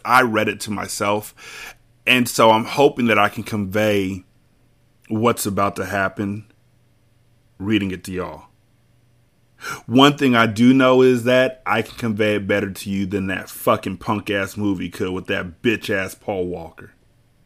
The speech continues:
With no further ado, let's go. Chapter thirty-eight. By the way, we are exactly fifty percent done with this book.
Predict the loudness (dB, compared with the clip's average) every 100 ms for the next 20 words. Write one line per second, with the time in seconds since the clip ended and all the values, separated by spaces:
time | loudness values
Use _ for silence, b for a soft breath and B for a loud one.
0 | _ _ _ _ _ _ _ _ _ _
1 | _ _ _ _ B B 2 4 4 4
2 | 4 4 4 4 4 0 _ _ _ _
3 | -20 -20 _ _ _ -10 -8 -4 -4 -4
4 | _ _ _ _ _ _ _ _ _ _
5 | _ _ B B B 2 4 4 4 6
6 | 6 4 2 -4 _ _ _ _ 6 8
7 | 8 6 6 6 6 6 2 -4 -2 2
8 | 2 2 -2 -6 -6 -12 _ 2 2 -4
9 | -4 -8 -4 -4 -4 -10 _ -8 -4 -2
10 | -4 -6 -10 -10 -16 -18 -20